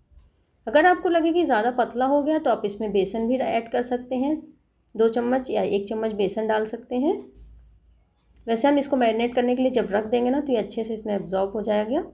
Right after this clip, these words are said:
तो ये देखिए, मैंने रख दिया है और तीन घंटे के बाद मैंने इसे निकाला है। तीन घंटे के लिए मैंने इसे रखा हुआ था मैरिनेट करने के लिए। आपके पास जितना टाइम हो, आप उतनी देर के लिए रख सकते हैं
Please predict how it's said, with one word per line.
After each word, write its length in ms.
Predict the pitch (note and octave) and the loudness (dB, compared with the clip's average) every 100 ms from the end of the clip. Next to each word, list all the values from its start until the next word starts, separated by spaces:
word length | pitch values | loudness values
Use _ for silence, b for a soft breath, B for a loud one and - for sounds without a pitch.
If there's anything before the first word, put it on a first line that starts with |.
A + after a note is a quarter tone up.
| _ _ _ _ _ _ _ _ _ _ - | _ _ _ _ _ _ _ _ _ _ -8
तो 60 | G3 | -4
ये 140 | G3 A#3 | 0 0
देखिए, 240 | C4 D#4 | 2 2
मैंने 220 | C4+ A3+ | 2 0
रख 140 | G#3 G#3 | 0 -2
दिया 280 | G#3 B3 | -2 0
है 180 | B3 D4+ | 0 0
और 360 | C4 G3+ F#3+ - | 2 0 -2 -6
तीन 160 | B3 C4+ | -2 0
घंटे 280 | C#4+ C4+ B3+ | 2 2 2
के 60 | |
बाद 220 | A#3 G#3+ | 2 2
मैंने 260 | G#3+ G#3 G#3 | 2 0 0
इसे 160 | G3+ A3+ | -2 -4
निकाला 440 | G3 G3 F3 G#3 | -2 -2 -2 -4
है। 380 | G#3 D4 E4+ - _ _ _ | -2 -4 -4 -12 _ _ _
तीन 180 | C4+ C#4 | -2 2
घंटे 320 | C4+ C4 C#4+ | 0 0 -2
के 100 | D4 | 0
लिए 100 | D4 | -2
मैंने 240 | C4 A#3 | -2 -4
इसे 160 | A#3+ B3 | -2 -2
रखा 260 | G#3+ - | -4 -2
हुआ 160 | A3 A3+ | -2 -2
था 120 | B3+ | -2
मैरिनेट 440 | A#3 F#3+ G3 G#3 G#3 | -2 0 0 -2 -2
करने 240 | A3+ A3+ | -2 -2
के 80 | B3+ | 0
लिए। 80 | C#4+ | 0
आपके 200 | B3 B3 | 0 0
पास 120 | B3 | 0
जितना 280 | A#3+ B3 C#4 | 0 -2 0
टाइम 300 | C#4 C4 C#4 | 2 2 2
हो, 80 | |
आप 200 | C#4 B3+ | 2 -2
उतनी 220 | G3+ A3 A3 | -6 -6 0
देर 180 | A3 | 0
के 140 | G#3+ B3+ | 0 0
लिए 140 | C4+ | 2
रख 180 | A3 G3+ | 2 0
सकते 300 | - B3 C4 | -4 -6 -2
हैं 280 | C4+ F4 - | -2 -2 -6